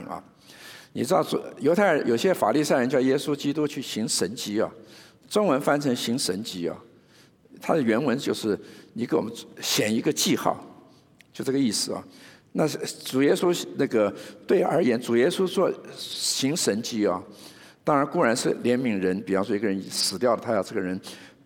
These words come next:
死里复活，或者是医治他啊。很重要的一个事情是，借着这样子一个目击者的一个印象啊，加深背后做这个事情人的权威啊。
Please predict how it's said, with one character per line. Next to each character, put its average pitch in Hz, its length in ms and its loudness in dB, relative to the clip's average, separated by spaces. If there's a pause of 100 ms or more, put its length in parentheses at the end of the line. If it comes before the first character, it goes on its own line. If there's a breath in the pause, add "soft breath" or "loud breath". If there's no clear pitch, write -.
(260)
死 - 260 -2
里 101 100 2
复 107 220 -2
活， 98 240 -4
或 - 180 0
者 95 140 2
是 95 400 -2
医 131 180 2
治 117 220 0
他 - 160 -10
啊。 82 180 -8 (560 loud breath)
很 117 220 0
重 208 160 2
要 156 160 6
的 107 80 2
一 107 40 2
个 110 120 2
事 110 220 0
情 101 180 -4
是， 98 260 -2 (400 loud breath)
借 185 240 6
着 135 160 2
这 190 160 0
样 131 140 4
子 117 60 -2
一 120 40 0
个 131 80 0
目 165 240 0
击 117 240 0
者 95 220 0
的 82 80 -4
一 - 60 -2
个 117 80 -4 (320)
印 135 200 0
象 95 300 0
啊， 76 160 -8 (640 loud breath)
加 180 320 4
深 170 320 2 (220)
背 151 220 4
后 131 340 -2 (800)
做 147 200 4
这 139 80 -2
个 110 120 0
事 - 240 0
情 101 260 -4
人 90 100 -8
的 107 120 -8
权 107 420 -6
威 160 200 2
啊。 - 200 -12